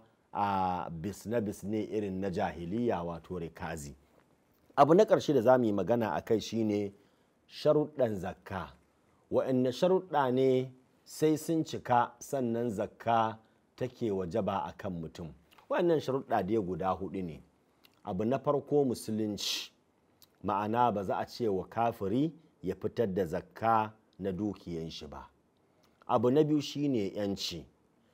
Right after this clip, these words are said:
Bawa baya fitar da zakka saboda da shi bawan da kuɗin nashi duk mallakin mai gidan shi ne.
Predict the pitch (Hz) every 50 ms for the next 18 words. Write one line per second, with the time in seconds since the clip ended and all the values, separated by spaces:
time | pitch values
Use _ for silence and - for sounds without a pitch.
0 | _ _ - 85 85 90 147 165 175 180 170 156 131 107 92 113 117 120 123 110
1 | 92 - - - - - 110 92 85 92 85 76 82 82 - - - 98 92 87
2 | - - 131 135 131 131 117 107 90 98 92 85 78 - - - _ - 82 90
3 | 98 - - - 160 170 165 156 170 170 170 160 151 131 113 101 90 92 - -
4 | 135 - 143 143 123 110 110 113 113 113 - 95 85 117 123 127 127 131 127 123
5 | 110 95 - - 101 98 95 92 87 78 73 90 82 87 85 85 80 - - 76
6 | 71 69 64